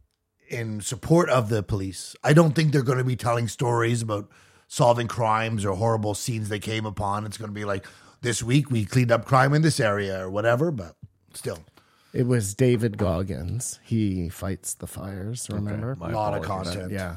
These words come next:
Speaker 2: I don't.
Speaker 1: Fucking
Speaker 2: He's
Speaker 1: David
Speaker 2: not.
Speaker 1: Goggins.
Speaker 2: He's David Goggins.
Speaker 3: Yeah,
Speaker 2: I
Speaker 3: I
Speaker 2: know.
Speaker 3: get it.
Speaker 1: You
Speaker 3: I'm
Speaker 1: can
Speaker 3: just
Speaker 1: confirm that Jack Kerouac rode on the road on one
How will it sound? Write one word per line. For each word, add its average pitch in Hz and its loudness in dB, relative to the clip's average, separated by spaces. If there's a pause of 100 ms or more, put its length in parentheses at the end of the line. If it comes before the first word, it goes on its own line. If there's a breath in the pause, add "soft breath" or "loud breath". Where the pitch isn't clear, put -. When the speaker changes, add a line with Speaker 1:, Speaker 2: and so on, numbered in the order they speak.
Speaker 2:
I 98 -8
don't. 95 -4
Speaker 1:
Fucking 92 -8
Speaker 2:
He's 120 0
Speaker 1:
David 101 -4
Speaker 2:
not. 101 -4
Speaker 1:
Goggins. 80 -10
Speaker 2:
He's 113 -2
David 92 -6
Goggins. 80 -10
Speaker 3:
Yeah, 110 0
Speaker 2:
I 92 -8
Speaker 3:
I - -6
Speaker 2:
know. 98 -8
Speaker 3:
get 90 -2
it. 110 -10
Speaker 1:
You 151 6
Speaker 3:
I'm 165 4
Speaker 1:
can 170 2
Speaker 3:
just 151 0
Speaker 1:
confirm 156 4
that 135 0
Jack 127 -2
Kerouac 131 2
rode 123 2 (680)
on 120 -2
the 120 0
road 120 2
on 104 0
one 110 -2